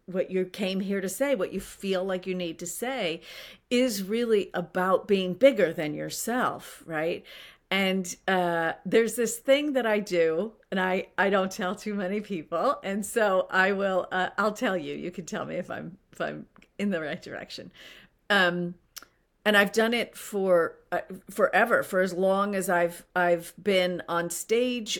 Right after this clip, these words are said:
or been in any kind of video, which I gotta say, even in the olden days, they would,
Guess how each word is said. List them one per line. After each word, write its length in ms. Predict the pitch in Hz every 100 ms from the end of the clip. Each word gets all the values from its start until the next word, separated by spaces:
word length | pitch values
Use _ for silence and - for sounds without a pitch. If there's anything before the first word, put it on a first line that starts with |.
| -
or 240 | 180 175
been 560 | 170 180 175 175 175 170 -
in 380 | 180 175 180 -
any 180 | 185 196
kind 220 | 190 190
of 100 | 170
video, 540 | 160 214 196 123 160 190 - - -
which 320 | 202 196 - -
I 100 | 202
gotta 260 | 202 208
say, 360 | 196 - 240 240
even 340 | - 202 202
in 120 | 190 180
the 100 | -
olden 340 | 175 190 175
days, 400 | 160 147 151 160
they 140 | 165
would, 260 | 156 165 135